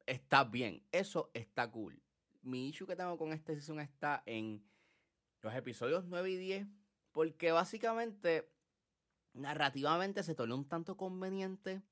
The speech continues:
Entonces, esta serie sí ha tenido sus conveniencias a lo largo de los seasons. Mayormente en el tercero o cuarto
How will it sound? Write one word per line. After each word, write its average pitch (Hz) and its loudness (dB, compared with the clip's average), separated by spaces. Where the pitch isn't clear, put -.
Entonces, 233 2
esta 196 2
serie 175 4
sí 165 -4
ha 156 4
tenido 135 -2
sus 143 -8
conveniencias 139 -2
a 113 6
lo 110 2
largo 104 0
de 110 -2
los 98 -6
seasons. - -14
Mayormente 269 -6
en 202 -2
el 180 -4
tercero 160 0
o 160 -4
cuarto 156 0